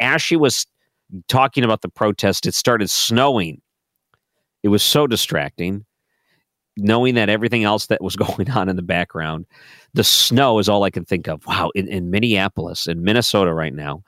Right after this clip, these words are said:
it's snowing, and people are out protesting. It's snowing.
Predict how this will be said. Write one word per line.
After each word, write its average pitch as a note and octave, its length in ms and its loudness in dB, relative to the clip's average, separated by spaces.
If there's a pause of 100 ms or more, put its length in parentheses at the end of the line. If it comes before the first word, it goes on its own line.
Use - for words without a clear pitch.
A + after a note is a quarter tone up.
(460)
it's A2 200 2
snowing, C3 640 0 (480)
and F#2 100 -6
people A2+ 260 0
are G2+ 120 4
out F#2+ 160 0
protesting. E2+ 640 -6
It's - 160 -12
snowing. F#2 760 -2